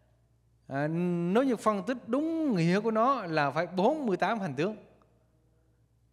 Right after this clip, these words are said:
Nhưng mà chúng ta thấy này, mỗi đế như vậy, nhưng vì thấy đồng nhau với số ba và số mười hai, do đó nối ba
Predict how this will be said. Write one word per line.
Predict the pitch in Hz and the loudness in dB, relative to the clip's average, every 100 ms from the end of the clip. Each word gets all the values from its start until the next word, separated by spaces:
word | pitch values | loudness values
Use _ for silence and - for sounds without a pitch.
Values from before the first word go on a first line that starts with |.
| _ _ _ _ _ _ _ | _ _ _ _ _ _ _
Nhưng | 135 127 151 180 165 | -16 -8 -2 0 2
mà | 143 127 123 - - - | 2 0 -4 -14 -14 -10
chúng | 196 | -6
ta | 165 | -2
thấy | 160 | -2
này, | 202 127 95 - 123 | -2 -4 -6 -14 -4
mỗi | 127 147 | -2 0
đế | 202 247 | 0 2
như | 208 | 0
vậy, | 170 135 120 143 - - - | 2 2 2 0 -6 -12 0
nhưng | 196 226 185 | 2 2 2
vì | 175 160 120 98 - _ - | 2 2 0 -6 -16 _ -10
thấy | 147 160 220 233 | -2 -2 -2 0
đồng | 185 147 113 120 | 0 0 -2 -4
nhau | 160 175 165 - - - | -2 -2 -4 -12 -18 -4
với | 180 233 | -2 -2
số | - 208 | -4 -2
ba | 180 165 151 120 - - 117 | 2 2 2 -4 -12 -18 -2
và | 131 110 | -2 0
số | - 190 | -2 -4
mười | 180 127 | -2 -2
hai, | 123 156 151 101 - - - - | 2 2 2 -2 -12 -20 -12 0
do | 156 | 2
đó | 151 165 220 | 4 4 4
nối | 202 196 226 254 - - - | 2 2 2 0 -8 -18 2
ba | 180 175 175 170 143 | 4 4 4 0 -4